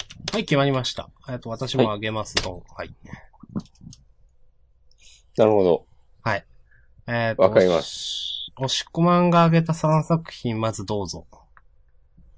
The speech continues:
Speaker 2: えーっと、祝ワンピース二十周年、小田さんとの思い出漫画、by島ブー。
Speaker 1: うん。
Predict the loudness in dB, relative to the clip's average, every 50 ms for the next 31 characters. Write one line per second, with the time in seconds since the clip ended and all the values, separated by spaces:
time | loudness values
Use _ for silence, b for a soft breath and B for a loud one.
0 | -20 -8 0 2 4 6 6 8 8 8 6 6 6 4 4 4 2 2 2 2
1 | 2 0 -2 -4 -12 -20 -20 _ _ 2 2 2 2 -2 _ _ -20 -20 -20 -20
2 | -20 -20 -20 _ _ _ -20 -20 _ _ _ -20 -20 -20 -20 -20 _ -12 -12 -10
3 | 2 6 8 10 12 12 12 10 10 6 -2 _ 4 6 6 6 6 2 0 -2
4 | -2 -2 0 2 2 4 6 6 4 4 2 0 2 4 4 4 2 2 0 -2
5 | -4 -8 _ -6 2 6 6 6 8 6 4 4 4 2 -2 0 0 2 4 4
6 | 2 2 0 -2 0 2 2 4 4 4 4 4 4 4 2 2 -2 -4 -4 -4
7 | -6 -4 2 6 8 8 8 6 4 0 _ -10 -8 -4 0 4 6 6 6 6
8 | 4 0 0 0 -2 -4 -8 _ _ _ _ _ _ -20 -18 _ -8 -8 -8 -8
9 | -10 -12